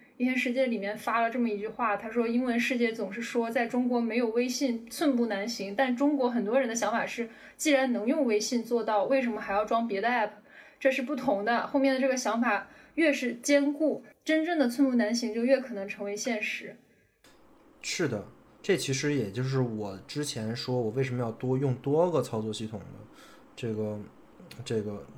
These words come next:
Speaker 2: 这个事情。其实我觉得我跟李如一老师在这方面想的应该是类似，但是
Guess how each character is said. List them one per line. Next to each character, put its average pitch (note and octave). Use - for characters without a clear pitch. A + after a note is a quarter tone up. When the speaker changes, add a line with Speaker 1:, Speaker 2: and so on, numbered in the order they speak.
Speaker 2:
这 A#2
个 A2
事 A2
情。 G#2
其 C3+
实 D3
我 A#2+
觉 A2
得 C3+
我 A#2
跟 C3
李 A#2+
如 A#2+
一 C3+
老 A2
师 A#2+
在 C#3+
这 D3
方 C3
面 B2+
想 -
的 G#2+
应 A2+
该 C3
是 C3
类 C3
似， -
但 D3+
是 C3